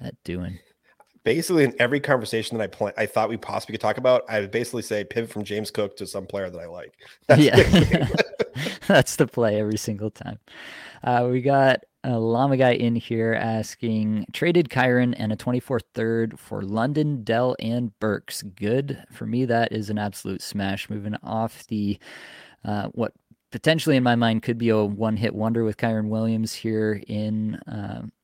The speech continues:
Speaker 1: this Rams offense and getting into Drake London, who I think is a terrific wide receiver stuck in a bad situation. And then a couple of shots in Dell and Burks that I'm still holding out some hope for. Obviously, Dell has had a nice little start here, and Burks has never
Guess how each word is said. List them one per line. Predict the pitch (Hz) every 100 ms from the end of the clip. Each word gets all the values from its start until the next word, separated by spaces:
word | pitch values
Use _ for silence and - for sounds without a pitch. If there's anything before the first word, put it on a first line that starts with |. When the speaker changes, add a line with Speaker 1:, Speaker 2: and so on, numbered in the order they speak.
| -
Speaker 1:
this | 104 -
Rams | 107 107 107 -
offense | 110 - 123 123 113 - -
and | 101 101 101
getting | 113 104 107
into | 110 - 104 101
Drake | 95 - 107 -
London, | 104 113 113 110
who | 104 104
I |
think | 101 101
is | 101 101
a |
terrific | - 113 - 101
wide | 104 104
receiver | 104 - 104 104
stuck | - 104 -
in | 104
a |
bad | 98 104 98
situation. | 107 - 107 113 - 117 110 - - - - -
And | - 104 107
then | 104 101 101 -
a | 107
couple | 107 104
of | 101
shots | - 104 - 110
in | 101 104 95
Dell | 104 104 104 -
and | 95 90
Burks | 107 107 -
that | 110
I'm | 104 104
still | - 107 107 107 107
holding | 104 110 104
out | 107 101
some | 98
hope | 90 135 131
for. | - 127 120 117 110
Obviously, | 107 101 -
Dell | 101 104
has | 107
had | 98 104
a | 101
nice | 101 101
little | 113 104
start | - 123 120
here, | - 113 113 107
and | 101
Burks | - 104 - -
has | 98 95
never | 107 98 101